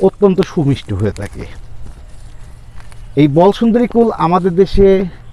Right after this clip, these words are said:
খুব বেশি দিন যে প্রচলিত, প্রচলন হয়েছে তা কিন্তু না, কিন্তু এই টেস্টি কুলটা ইতিমধ্যে আমাদের দেশে ব্যাপক জনপ্রিয়তা পেয়েছে।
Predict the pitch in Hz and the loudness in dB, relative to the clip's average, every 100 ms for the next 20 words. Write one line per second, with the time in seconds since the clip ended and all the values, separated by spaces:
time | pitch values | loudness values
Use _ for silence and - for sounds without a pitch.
0 | - - - - - - 185 160 175 - | -18 -16 -16 -16 -4 0 2 4 4 4
1 | 170 196 185 190 - 175 - 180 156 139 | 4 2 4 2 4 0 2 2 2 -2
2 | 156 165 156 165 165 156 143 156 - 165 | 0 2 2 2 2 2 2 2 2 0
3 | 143 135 131 143 160 127 123 160 - - | 0 -2 -2 -4 -2 -2 -2 -2 -4 -8
4 | - - - - 147 143 165 - - 170 | -12 -16 -16 -8 -4 0 0 0 2 2
5 | 185 - 180 - - 202 202 202 202 - | 2 2 2 0 -2 2 4 2 0 -10
6 | - - - - - - 214 190 - - | -14 -10 -10 -8 -6 0 2 2 -4 -8
7 | - - - - - - - - - - | -12 -12 -12 -12 -14 -14 -14 -12 -12 -12
8 | - 175 151 220 220 123 110 - - - | -4 -2 2 4 4 0 -8 -6 -8 -2
9 | 135 165 160 147 - 233 - - - - | 2 2 2 0 0 -2 -4 -10 -12 -6
10 | 113 113 165 - 208 143 143 143 143 139 | -2 4 4 4 2 2 0 2 0 0
11 | 113 101 90 95 - - | -2 -2 -6 -8 -10 -8